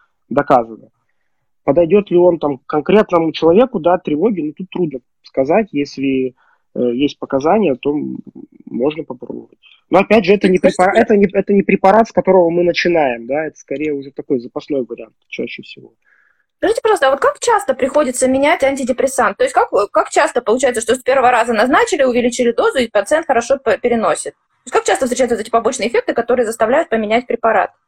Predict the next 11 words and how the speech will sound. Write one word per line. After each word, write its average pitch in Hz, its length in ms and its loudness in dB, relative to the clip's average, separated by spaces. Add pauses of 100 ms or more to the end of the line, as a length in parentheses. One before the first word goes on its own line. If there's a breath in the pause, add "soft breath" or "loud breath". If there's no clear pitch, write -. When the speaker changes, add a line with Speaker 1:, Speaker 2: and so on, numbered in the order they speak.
(760)
Speaker 1:
Нет, 147 180 4
чаще 202 340 2
всего 208 300 2
все - 180 0
хорошо. 185 540 0 (440)
Чаще 180 340 0
всего, 160 680 2
э, - 20 -2
мы 135 520 -6
назначаем 135 520 -2
антидепрессант, 139 720 -2